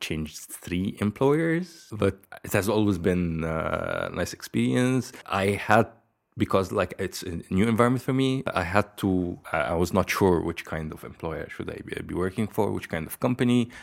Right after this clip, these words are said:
which kind of environment. So it took me some time till I,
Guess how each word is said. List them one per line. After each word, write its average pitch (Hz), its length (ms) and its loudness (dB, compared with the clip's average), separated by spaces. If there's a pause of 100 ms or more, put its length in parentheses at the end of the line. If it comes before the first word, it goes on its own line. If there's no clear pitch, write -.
which - 120 -10
kind 80 160 -2
of 69 60 -8
environment. 127 800 0 (360)
So 95 480 0
it 95 120 -10 (120)
took 92 200 0
me 85 380 0
some 82 240 -6
time 78 440 -6 (320)
till 71 180 -4
I, 73 120 -6